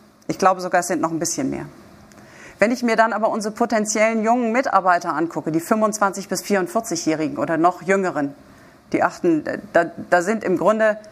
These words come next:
nahezu alle auf diesen Social Media unterwegs. Und man sieht es ja, wenn man mit Kindern so, äh, durch die Gegend läuft, die tippen alle nur noch auf ihren Handys rum und die tippen keine E-Mails.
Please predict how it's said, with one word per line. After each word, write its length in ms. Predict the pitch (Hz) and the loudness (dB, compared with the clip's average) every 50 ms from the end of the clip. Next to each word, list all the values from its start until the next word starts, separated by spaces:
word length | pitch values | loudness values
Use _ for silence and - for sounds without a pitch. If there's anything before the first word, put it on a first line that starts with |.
| - - - - - - - | -20 -20 -20 -20 -14 -4 0
nahezu 480 | 190 196 196 202 202 - - 220 214 - - | 2 4 4 4 2 -2 -6 -8 -8 0 2
alle 340 | - 185 220 254 262 240 180 | 2 2 4 2 2 2 2
auf 140 | 202 208 - | 0 -2 -2
diesen 240 | 220 214 202 208 | -4 -2 -2 -2
Social 340 | 208 - 220 208 202 - 202 | 0 0 0 0 0 0 0
Media 460 | 196 202 226 208 233 202 190 185 - - | 0 0 2 2 4 4 4 4 2 0
unterwegs. 560 | - 185 175 180 175 165 175 208 233 - - | -4 -2 0 0 0 0 0 -2 -2 -2 -4
Und 80 | 196 196 | -2 0
man 140 | 190 180 | 0 0
sieht 160 | 175 226 - 180 | 0 -2 -2 -2
es 80 | 139 | 0
ja, 160 | - 160 160 | 2 2 2
wenn 100 | 165 165 | 2 0
man 140 | 170 165 165 | -2 -2 -2
mit 120 | 165 156 - | -4 -2 -2
Kindern 300 | - 196 190 185 175 160 | -2 -2 0 0 -2 0
so, 300 | 175 175 165 156 - - | 0 -2 -2 -2 -6 -6
äh, 280 | - - - - - | -8 -8 -8 -6 -4
durch 140 | 170 180 170 | -4 -2 0
die 140 | 175 170 156 | 0 0 0
Gegend 240 | 180 196 196 196 185 | 0 0 -2 2 2
läuft, 200 | 185 180 180 - - - - - - - - - - - | 2 2 2 -4 -14 -20 -20 -18 -18 -18 -18 -14 -2 -2
die 100 | 202 202 | -2 2
tippen 240 | - 247 226 226 208 | 2 0 0 4 4
alle 220 | 143 190 233 240 | 4 4 4 2
nur 100 | 226 220 | 0 0
noch 80 | 220 202 | -2 -2
auf 80 | 160 | -2
ihren 160 | 190 196 196 202 | -2 -2 0 0
Handys 380 | 214 214 208 180 - - - | 0 0 0 0 -2 -4 -4
rum 240 | 143 139 147 160 - - - | -4 -4 -4 -6 -10 -4 -2
und 180 | - 190 175 | 0 0 2
die 140 | 196 190 185 | 0 0 -2
tippen 380 | - - - - 220 - 202 185 | -2 -2 -2 -2 0 0 -2 0
keine 240 | 208 202 202 214 | 2 0 0 0
E-Mails. 440 | 196 190 180 165 151 151 151 - - | -4 -4 -2 -2 -2 -2 -4 -8 -10